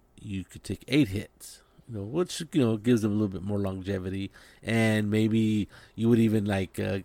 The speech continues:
name your superhero, right? And, you know, give 'em a name and stuff like that. And so that's a s-, real precursor to hit points. And the problem is, is that when you have a w-, miniature game that deals with hits,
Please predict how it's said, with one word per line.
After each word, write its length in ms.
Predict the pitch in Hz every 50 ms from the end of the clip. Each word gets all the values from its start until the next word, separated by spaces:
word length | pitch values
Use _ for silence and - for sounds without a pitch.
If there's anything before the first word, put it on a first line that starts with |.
| - _
name 480 | 123 113 110 110 107 107 110 107 107 107 -
your 200 | 107 104 98 87
superhero, 760 | - - 107 - - 95 87 95 98 95 95 95 95 95 98 95
right? 260 | 98 101 101 104 - _ _ _ - - - - - _ _ -
And, 320 | 90 95 98 98 98 101
you 80 | 104 98
know, 80 | 90 92
give 200 | 87 87 101 95
'em 140 | 95 95 92
a 100 | 95 95
name 360 | 92 95 95 95 95 95 92
and 100 | 92 90
stuff 180 | - - 95 -
like 100 | 95 - -
that. 200 | 92 92 95 - - - - - _ _ _
And 140 | - - -
so 380 | - - 151 147 143 139 123 - - _ _ _ _ _ _ _ _ _ _ _
that's 260 | 127 123 143 165 -
a 60 | 123 107
s-, 360 | 101 - - - - - - -
real 520 | - 120 117 120 135 143 143 147 143 123 104
precursor 680 | - - - 127 123 - - - 107 98 - - 98 90
to 220 | - - 98 95
hit 280 | - 92 104 98 - _
points. 460 | - 98 104 95 - - - - - _ _ _ _ _ _
And 140 | - 107 110
the 80 | 117
problem 360 | 113 - 165 185 170 147 131 123
is, 300 | 120 117 113 110 104 104
is 220 | 101 107 101 92
that 240 | 101 95 98 - 101
when 180 | 104 101 98
you 240 | 98 98 98 95 92
have 220 | 90 101 107 104 95
a 40 | 98
w-, 200 | 90 92 98 98
miniature 400 | 90 107 113 123 123 - - 110
game 240 | 92 104 104 104 101
that 220 | 92 92 92 98 95
deals 300 | 98 104 107 107 104 92
with 140 | 92 92 90
hits, 580 | 95 123 139 135 117 - - - - - -